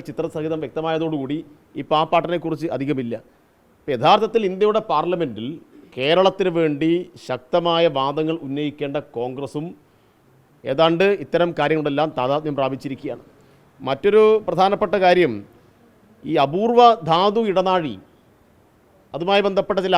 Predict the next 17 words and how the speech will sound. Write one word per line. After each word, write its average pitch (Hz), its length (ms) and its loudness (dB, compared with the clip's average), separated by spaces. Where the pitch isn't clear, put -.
ആലോചനകൾ 175 400 2
കേന്ദ്ര 160 300 0
ഗവൺമെൻറ് 165 400 0
നടത്തുന്നു 190 420 0
എന്നാണ് 147 280 -4
മനസ്സിലാക്കുന്നത്. 113 500 -10
യഥാർത്ഥത്തിൽ 190 420 0
സംസ്ഥാന 190 340 0
ഗവൺമെൻറ് 185 440 2
ഈ - 20 -4
ധാതു 185 400 2
ഖ-, 208 100 -4
ഖനനം 165 300 -2
അത് 160 160 -2
പൊതുമേഖലയിൽ 208 760 0
മാത്രമേ 185 380 2
പാടുള്ളൂ 185 380 2